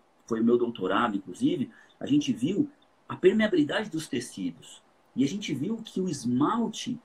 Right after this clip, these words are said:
cervical, ele é tão permeável quanto uma dentina exposta, mostrando que a espessura de esmalte próxima à margem gengival é muito permeável. Poxa, se ela é muito permeável,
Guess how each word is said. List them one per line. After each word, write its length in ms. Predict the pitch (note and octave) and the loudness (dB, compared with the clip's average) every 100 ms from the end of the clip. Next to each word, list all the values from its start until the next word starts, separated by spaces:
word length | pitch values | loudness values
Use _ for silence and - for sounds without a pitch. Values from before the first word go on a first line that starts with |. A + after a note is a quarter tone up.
| _ | _
cervical, 1000 | - - A3 B3+ D#3 D3 - D3+ - C3 - _ _ | -16 0 2 2 -2 -8 -6 -4 0 -2 -4 _ _
ele 160 | D#3 E3 | 0 0
é 40 | |
tão 260 | D#3+ G3 G#3+ | 0 -2 0
permeável 540 | G3+ F#3 D#3+ F#3 F#3+ | 0 2 2 0 -2
quanto 180 | G3 F#3+ | -8 -8
uma 140 | G3 | -6
dentina 340 | F#3+ F#3 - G#3 | -6 -6 -6 -8
exposta, 720 | - - C#3 F3+ F#3 - - _ _ _ _ _ - | -8 -6 -4 -4 -6 -16 -20 _ _ _ _ _ 2
mostrando 460 | D#3 D#3 F#3+ G3+ | 4 4 -2 -2
que 160 | G3 F#3+ | -2 0
a 80 | F#3 D#3 | 0 -2
espessura 760 | - - F3 - - A#3 B3 | -12 -2 -2 -2 -2 0 0
de 60 | D#3+ | -2
esmalte 580 | D#3+ D#3+ D#3+ D3+ - - | -2 4 4 4 0 -6
próxima 440 | D#3+ G3 G#3+ - | 0 0 0 2
à 20 | D#4 | 2
margem 420 | C#3+ C#3 F3 A#2 | 4 0 -2 -4
gengival 580 | G2 F2+ A#2+ F3+ - - _ C#3+ | -4 -4 -2 -2 -4 -6 _ -2
é 40 | |
muito 300 | D3 F3 A3 | 0 0 -4
permeável. 640 | - D3+ C3 A#2 G2 - - _ _ _ _ _ | 0 2 2 0 -4 -6 -18 _ _ _ _ _
Poxa, 320 | C#3+ D3+ - | 4 4 2
se 120 | - | -2
ela 100 | C#3+ | 0
é 20 | C#3+ | 2
muito 240 | D3+ - | 0 -2
permeável, 720 | D3 C3+ G2+ C3+ F3+ B2 A2+ | -2 0 2 0 -2 -6 -10